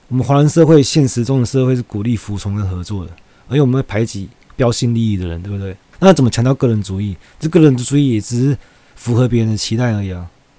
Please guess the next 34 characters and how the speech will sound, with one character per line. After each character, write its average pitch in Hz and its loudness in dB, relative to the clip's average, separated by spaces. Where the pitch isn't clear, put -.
有 110 -2
一 123 2
篇 123 2
讲 90 -4
说 101 -4
家 120 0
具 110 -2
跟 110 -2
自 113 -4
我， 85 -8
这 147 2
样 135 6
都 139 6
有 110 4
过 117 0
需 120 -2
求、 98 -4
自 - -2
我 98 0
表 92 -4
现 104 -4
的 95 -2
经 92 -8
验， 87 -6
只 135 4
是 - -2
程 123 4
度 139 8
的 117 6
强 107 0
弱 120 2
不 113 -2
同 95 -6
啊。 82 -12